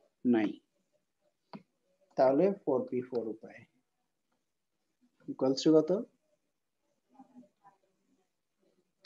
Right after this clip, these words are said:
টোয়েন্টি ফোর। আর এটা হলো কত? সিক্স। তাহলে এখন দেখো এখানে আরেকটা ব্যাপার।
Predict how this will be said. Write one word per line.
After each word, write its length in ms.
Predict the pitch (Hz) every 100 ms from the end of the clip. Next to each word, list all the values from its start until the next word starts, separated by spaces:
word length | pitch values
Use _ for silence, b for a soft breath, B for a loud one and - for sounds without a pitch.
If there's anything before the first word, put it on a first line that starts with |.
| -
টোয়েন্টি 360 | 147 127 120 131
ফোর। 380 | 127 - 113 95 - _ _ _ _ _ _
আর 160 | 127 120
এটা 200 | 120 123
হলো 160 | 131 139
কত? 380 | 139 170 185 190 _ _ _ _ _ _ -
সিক্স। 600 | - - 110 - - - - _ _ _ _ _ _ _
তাহলে 500 | 147 156 135 147 180 - -
এখন 360 | 147 - 202
দেখো 340 | 156 113 - 131
এখানে 280 | 131 170 160
আরেকটা 340 | 135 131 147
ব্যাপার। 320 | 117 - 107